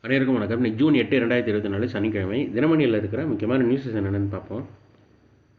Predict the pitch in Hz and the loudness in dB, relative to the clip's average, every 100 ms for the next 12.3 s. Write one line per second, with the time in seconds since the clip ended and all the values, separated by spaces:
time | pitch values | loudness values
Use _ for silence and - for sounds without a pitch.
0 | _ _ - 120 147 131 127 120 113 110 | _ _ -10 -2 0 2 2 2 2 2
1 | 113 120 - 117 101 98 110 113 117 117 | 0 -2 -2 0 0 0 -2 -2 -4 -2
2 | 107 98 98 101 107 101 98 95 98 107 | 0 0 0 0 0 -2 -4 -8 -10 -12
3 | - - - _ 101 101 123 127 117 131 | -12 -20 -20 _ -10 -6 -4 -4 -6 -6
4 | 104 98 98 - 127 110 107 98 98 101 | -4 -4 -4 -4 -4 -2 -2 -2 -2 -4
5 | 101 98 95 98 92 95 101 - - - | -4 -6 -8 -10 -10 -10 -10 -16 -20 -20
6 | - _ _ _ _ _ _ _ _ - | -20 _ _ _ _ _ _ _ _ -14
7 | 107 139 175 - 110 101 131 131 117 107 | -4 0 0 -2 -6 -2 0 0 0 2
8 | 120 110 110 107 131 156 - - 110 131 | 2 2 2 0 -2 -2 -10 -6 0 2
9 | 131 120 110 95 98 151 320 - - _ | 2 2 2 0 -2 -2 -4 -12 -20 _
10 | _ _ _ 117 117 151 147 135 160 156 | _ _ _ -8 0 2 2 2 2 0
11 | - _ _ 110 117 127 131 131 107 107 | -6 _ _ -8 -4 -2 -2 0 0 0
12 | 107 101 107 | 0 0 -2